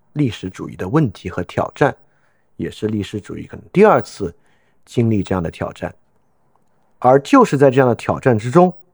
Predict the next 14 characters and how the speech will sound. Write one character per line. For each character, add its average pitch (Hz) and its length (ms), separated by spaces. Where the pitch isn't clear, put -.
我 - 100
们 85 120
现 139 180
在 110 140
听 131 320
着 123 100
的 87 120
各 104 220
位 90 180
啊 71 220
的 92 300
这 - 140
个 73 200
rights 107 600